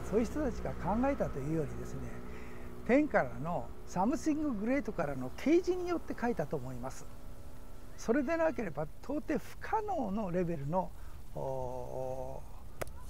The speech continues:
ー、おー、成果物だと思います。ですから我々はですね、えー、私自身もそうですが、あー、残りのこの人生ですね、もっともっと右脳を開発してですね、宇宙とつながる、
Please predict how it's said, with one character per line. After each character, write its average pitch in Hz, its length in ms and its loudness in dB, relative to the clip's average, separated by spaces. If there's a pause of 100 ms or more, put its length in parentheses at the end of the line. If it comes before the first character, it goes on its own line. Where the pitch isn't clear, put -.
ー、 - 20 -4
お 143 100 -2
ー、 - 40 -6
成 196 160 6
果 202 100 8
物 156 220 0
だ 123 100 -2
と 135 100 -4
思 120 200 -4
い 123 40 -4
ま 123 120 -6
す。 - 100 -6 (300)
で 240 80 2
す - 80 -4
か 208 60 6
ら 185 80 6
我 226 200 10
々 262 120 8
は 262 280 6
で 175 100 0
す 139 100 -6
ね、 143 280 -4 (240)
え 147 520 0
ー、 - 20 -2
私 165 320 -2
自 170 260 -2
身 160 60 0
も 131 80 -4
そ 185 140 0
う 165 40 0
で 135 120 -4
す 160 100 -4
が、 160 260 4 (380)
あ 139 480 -2
ー、 - 20 0
残 156 240 0
り 170 80 2
の 170 120 0
こ 165 100 -2
の 160 100 0
人 175 220 0
生 135 160 -2
で 120 120 -4
す - 100 -6
ね、 120 220 -6 (460)
も 202 140 4
っ 320 60 2 (100)
と 233 100 0
も 285 140 2
っ 320 40 0 (120)
と 269 100 0
右 196 160 2
脳 190 280 4
を 170 40 2
開 170 240 2
発 156 300 0
し - 80 -6
て 160 100 -4
で 135 80 -2
す 120 140 -6
ね、 120 260 -6 (960)
宇 302 160 8
宙 254 240 4
と - 140 8
つ - 120 -2
な 175 160 4
が 156 140 4
る、 135 240 -2